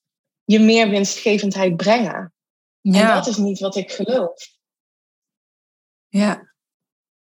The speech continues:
Speaker 1: De focus op de impact die je wilt maken, daarvan geloof ik dat dat een positief effect heeft op je winstgevendheid.
Speaker 2: Dus dat is het vraagstuk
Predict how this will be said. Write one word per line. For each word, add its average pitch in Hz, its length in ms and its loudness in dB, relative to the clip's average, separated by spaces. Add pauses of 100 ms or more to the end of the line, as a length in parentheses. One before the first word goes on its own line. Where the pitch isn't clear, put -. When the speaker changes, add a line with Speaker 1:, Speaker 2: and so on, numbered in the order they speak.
(340)
Speaker 1:
De 202 100 -2
focus 233 520 0
op 185 200 -2
de - 120 0
impact 220 500 0
die 190 120 0
je 185 120 0
wilt 180 240 0
maken, 175 680 -8 (1120)
daarvan 226 440 2
geloof 185 400 0
ik 175 220 -6
dat 180 200 0
dat 175 340 -6 (520)
een 202 140 2
positief 185 440 -2
effect 180 380 -6
heeft 170 220 -4
op - 160 -8
je 180 120 -4
winstgevendheid. 175 1080 -8 (1600)
Speaker 2:
Dus - 180 0
dat 214 140 2
is 220 120 0
het 196 160 -4
vraagstuk 190 720 -2